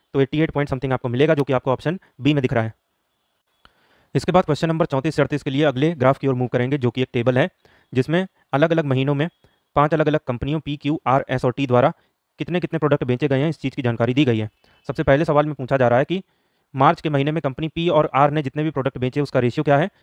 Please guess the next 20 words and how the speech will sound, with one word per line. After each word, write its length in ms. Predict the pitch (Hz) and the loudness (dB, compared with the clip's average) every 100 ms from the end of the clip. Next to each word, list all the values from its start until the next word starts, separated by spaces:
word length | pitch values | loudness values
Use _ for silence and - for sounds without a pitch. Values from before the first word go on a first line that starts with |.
| _ | _
अप्रैल 300 | 135 151 156 | -2 2 2
के 80 | 156 | 2
महीनों 240 | 139 135 | -2 0
में, 120 | 139 180 _ _ _ | -2 -4 _ _ _
महीने 160 | 123 135 | -2 0
में 80 | 135 | 0
मतलब 220 | 135 160 | -2 -4
इन्हीं 220 | - 143 165 | -2 0 2
दोनों 220 | 135 151 | 2 0
कंपनी 380 | 127 120 147 180 _ _ _ _ _ | -2 -4 -6 -6 _ _ _ _ _
द्वारा 220 | 120 131 | 2 4
साथ 160 | 147 131 | 4 0
में 80 | 139 | -2
मिलकर 180 | 131 135 | -4 -4
बेचे 200 | 120 120 | -4 -4
गए 60 | 110 | -4
प्रोडक्ट 300 | 135 139 117 | 0 0 -2
से। 160 | 110 107 _ _ - | -10 -10 _ _ -8
तो 40 | 120 | -2
basically 380 | 123 143 151 | 0 0 -2